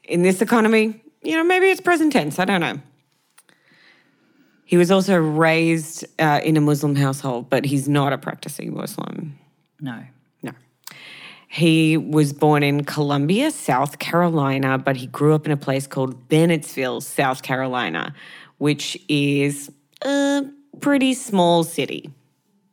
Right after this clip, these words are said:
Speaker 1: So, like, on the East Coast.
Speaker 2: Okay.
Speaker 1: Lower down. Uh, his parents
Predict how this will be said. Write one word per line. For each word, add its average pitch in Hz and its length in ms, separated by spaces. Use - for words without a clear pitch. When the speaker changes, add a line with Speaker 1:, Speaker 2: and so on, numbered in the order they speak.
Speaker 1:
So, - 160
like, 180 140
on 180 100
the 151 80
East 139 260
Coast. - 680
Speaker 2:
Okay. 190 300
Speaker 1:
Lower 139 260
down. 98 400
Uh, 170 360
his 202 300
parents 196 720